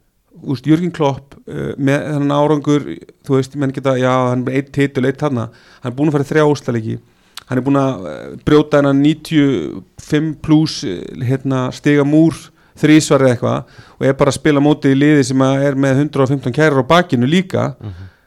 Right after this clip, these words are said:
Speaker 1: að, þú veist, vir-, hann þarf að fá miklu, miklu meiri virðingu fyrir sem hann er að gera og, þú veist, net spent og allt þetta. Enginn þjálfari hefði getið gert það sem hann hefur gert með þetta Liverpool-lið.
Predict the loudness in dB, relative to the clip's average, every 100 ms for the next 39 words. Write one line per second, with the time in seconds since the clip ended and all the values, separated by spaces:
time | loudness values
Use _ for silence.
0 | _ _ _ _ _ _ _ _ _ _
1 | -6 -4 0 0 0 0 -2 -2 0 0
2 | 0 0 0 -2 -2 -2 0 0 2 0
3 | -2 -4 -4 -4 -2 -2 -2 -2 -4 -8
4 | -20 -20 _ -6 -2 0 -2 -2 -6 -4
5 | -4 0 -2 0 -2 -2 -8 -12 _ _
6 | _ _ _ _ _ _ _ _ _ -2
7 | 0 0 -2 -2 2 2 2 2 0 -2
8 | -10 _ _ _ -2 0 0 -4 -4 -6
9 | -4 -4 -2 0 0 -2 -4 -4 -4 -4
10 | -4 -4 -6 -10